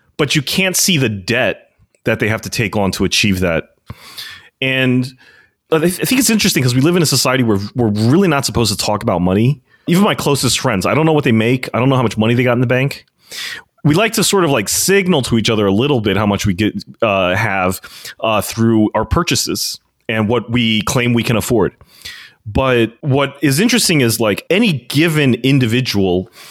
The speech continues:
there is no, you have no idea what their personal financial situation is. But we know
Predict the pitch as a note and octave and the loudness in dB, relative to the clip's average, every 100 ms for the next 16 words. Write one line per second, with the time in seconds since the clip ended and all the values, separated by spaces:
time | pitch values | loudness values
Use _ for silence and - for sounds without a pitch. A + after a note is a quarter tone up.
0 | - - - C#3 C3+ C3+ B2 A2+ - - | -20 -10 -2 0 2 2 0 0 -4 -2
1 | A#2 D#3 F3 C#3+ D3 C#3+ E3 D3 A#2+ A2+ | 0 2 0 0 0 0 0 0 0 0
2 | G2 F#2+ - F#2+ F2 - _ - A#2 - | 0 0 0 0 0 -4 _ -4 -2 0
3 | G#2 - G2 F#2 F#2 - F#2+ F#2+ F2+ F#2 | -4 -2 -2 -2 -2 -2 -2 -2 0 0
4 | F2+ - - - - - - - - - | 0 -2 -6 -8 -10 -16 -16 -14 -14 -6
5 | C#3+ C#3 F#3 G3 A3+ E2+ G#2 | -2 2 4 4 2 0 -4